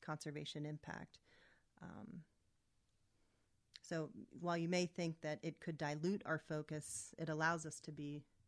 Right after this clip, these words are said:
a little more strategic, uh, which I think is, is an advantage. We do, I would like to clarify, we do often get concer-, con-,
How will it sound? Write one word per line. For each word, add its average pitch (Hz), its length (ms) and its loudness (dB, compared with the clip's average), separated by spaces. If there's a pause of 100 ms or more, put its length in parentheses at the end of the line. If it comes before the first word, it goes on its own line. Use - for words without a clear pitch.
(800)
a 160 60 -4
little 160 220 -2
more 143 180 -4
strategic, - 680 -6 (680)
uh, - 180 -12
which - 200 -8
I 156 80 0
think 165 280 -6
is, 156 240 -2
is 160 180 -2
an 156 100 2
advantage. 147 720 -6 (360)
We 202 100 6
do, 240 320 6 (220)
I 185 80 6
would 202 200 6
like 202 160 10
to 185 60 0
clarify, 175 500 6
we 160 120 4
do 190 160 8
often 175 280 6
get 160 220 -2
concer-, 160 440 -4 (120)
con-, 160 320 2